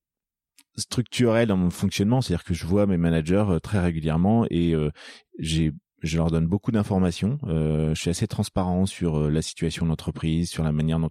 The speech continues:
on fonctionne. Euh, ça, c'est plutôt mon, mon style de, de, de fonctionnement. Je suis assez participatif et assez transparent dans ce qu'on met en avant.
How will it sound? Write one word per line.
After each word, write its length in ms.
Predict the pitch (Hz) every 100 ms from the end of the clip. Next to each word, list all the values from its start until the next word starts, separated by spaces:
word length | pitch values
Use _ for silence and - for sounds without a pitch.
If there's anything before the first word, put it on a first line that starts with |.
| -
on 60 |
fonctionne. 540 | 80 82 - 87 90 82 - - - -
Euh, 160 | 82 80
ça, 160 | - 87
c'est 140 | 82
plutôt 240 | - -
mon, 400 | 98 87 82 82
mon 140 | 82 82
style 240 | - 95
de, 240 | 82 78 76
de, 240 | 76 76
de 120 | 78
fonctionnement. 500 | 76 87 - 87 107
Je 60 | 131
suis 80 | -
assez 160 | -
participatif 720 | - - - - 82 - 95 -
et 120 | 76
assez 180 | 87 101
transparent 420 | - - 85 87
dans 80 | 78
ce 60 |
qu'on 340 | - 80 78 78
met 120 | 80
en 100 | 80
avant. 300 | 80 104